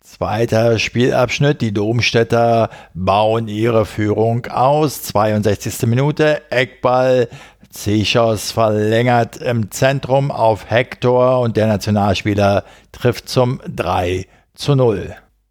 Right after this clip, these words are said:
Der V F L kommt in der sechsundsechzigsten zum Ehrentreffer. Brekalo spielt den Ball auf den eingewechselten Renato Steffen.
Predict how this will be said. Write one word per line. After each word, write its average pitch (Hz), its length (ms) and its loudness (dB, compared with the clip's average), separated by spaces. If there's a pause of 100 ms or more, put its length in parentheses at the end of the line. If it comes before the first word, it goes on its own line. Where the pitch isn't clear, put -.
(300)
Der 117 380 0
V 135 280 2
F 120 80 -2
L 143 340 0
kommt 139 220 -2
in 131 80 0
der 120 160 2
sechsundsechzigsten 113 1160 -2
zum 104 240 -6
Ehrentreffer. 131 1600 0
Brekalo 120 1000 0
spielt 113 340 0
den 110 180 0
Ball 107 200 2
auf 101 160 0
den 101 160 2
eingewechselten 101 1040 0
Renato 98 1080 0
Steffen. 113 960 0